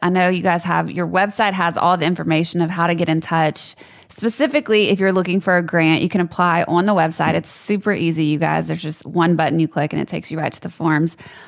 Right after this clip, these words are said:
Also, if you're listening and you're not in the music industry and you're just, like, struggling, go watch these videos of these artists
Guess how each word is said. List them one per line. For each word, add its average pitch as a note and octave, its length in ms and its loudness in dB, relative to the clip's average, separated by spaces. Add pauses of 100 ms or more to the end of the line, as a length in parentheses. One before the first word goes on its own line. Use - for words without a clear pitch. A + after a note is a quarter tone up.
(200)
Also, C4+ 400 4
if A#3+ 180 2
you're D#4+ 180 2
listening D#4 420 2
and C4 80 4
you're A#3 100 2
not B3 180 4
in C4+ 80 4
the C4 60 4
music C4 340 0
industry B3+ 680 0
and G3 220 0
you're G3 120 2
just, G3+ 260 -2
like, F#3 240 0
struggling, G3+ 840 0 (260)
go A#3+ 160 6
watch D4+ 340 4
these D4 220 4
videos F3+ 640 2
of G3 60 -2
these G#3 180 2
artists F#3 500 0